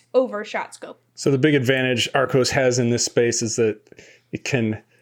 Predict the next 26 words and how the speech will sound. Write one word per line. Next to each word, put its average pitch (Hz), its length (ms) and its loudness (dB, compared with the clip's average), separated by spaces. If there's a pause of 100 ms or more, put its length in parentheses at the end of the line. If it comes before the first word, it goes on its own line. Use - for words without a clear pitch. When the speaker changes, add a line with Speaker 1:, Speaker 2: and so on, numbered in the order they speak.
(260)
Speaker 2:
analyze 131 640 2
data 117 580 0
from 107 300 -2
your 117 260 2
round, 117 400 0
your 101 100 0
previous 113 480 0
round, 110 300 0
your 107 140 2
previous 113 520 -2
swings, 110 440 -2
couple 135 420 0
that 113 260 2
with 107 280 0
course 120 360 0
knowledge, 110 580 0
and 107 180 -2
make 117 180 -2
a 117 60 2
recommendation 110 1040 -2
for 107 420 0
the 107 100 0
club 113 340 -2
you 104 140 -4
should 107 240 -4
hit - 340 -4